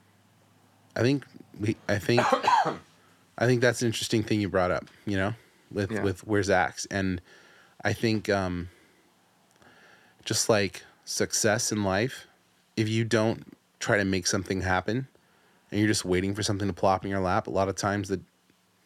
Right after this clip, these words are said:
Speaker 1: doesn't happen. If we don't pursue that for our lives,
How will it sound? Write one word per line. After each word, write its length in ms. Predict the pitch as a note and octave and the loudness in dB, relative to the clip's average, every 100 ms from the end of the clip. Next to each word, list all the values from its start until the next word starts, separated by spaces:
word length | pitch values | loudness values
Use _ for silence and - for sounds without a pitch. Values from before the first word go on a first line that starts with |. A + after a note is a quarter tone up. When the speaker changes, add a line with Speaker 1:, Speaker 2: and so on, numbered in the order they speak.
| _ _ - - | _ _ -12 -2
Speaker 1:
doesn't 280 | F#2+ F#2 | -2 -2
happen. 420 | F2 F2+ E2+ - F2 _ _ _ _ _ _ _ _ _ _ _ - | -4 -4 -4 -10 -12 _ _ _ _ _ _ _ _ _ _ _ -10
If 160 | F#2+ | 2
we 100 | A2 | 4
don't 320 | A#2 A2 G2+ - _ _ - | 4 4 0 -6 _ _ -6
pursue 540 | G2 - - A#2 B2 | -2 0 2 4 4
that 300 | F#2+ D#2+ D#2 _ _ - | 2 0 -4 _ _ -12
for 260 | - G2+ | 0 2
our 80 | F#2+ | 2
lives, 580 | F2 F2 G#2 A#2+ - | 2 2 2 -2 -6